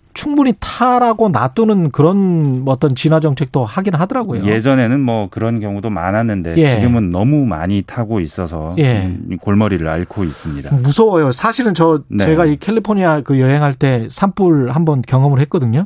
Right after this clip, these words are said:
Speaker 2: 아.
Speaker 1: 그 밤이 갑자기 돼버립니다. 밤이.
Speaker 2: 한낮에?
Speaker 1: 어? 예, 한낮에.
Speaker 2: 네.
Speaker 1: 그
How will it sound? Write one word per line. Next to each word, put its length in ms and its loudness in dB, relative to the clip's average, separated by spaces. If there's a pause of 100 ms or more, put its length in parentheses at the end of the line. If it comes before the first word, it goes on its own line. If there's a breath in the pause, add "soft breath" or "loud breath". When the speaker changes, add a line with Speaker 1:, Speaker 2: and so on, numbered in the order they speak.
Speaker 2:
아. 360 -6 (760 soft breath)
Speaker 1:
그 360 2 (400)
밤이 800 2
갑자기 300 0
돼버립니다. 500 -2
밤이. 380 -4 (680)
Speaker 2:
한낮에? 520 0
Speaker 1:
어? 80 -10
예, 180 6
한낮에. 640 0
Speaker 2:
네. 420 -6
Speaker 1:
그 160 4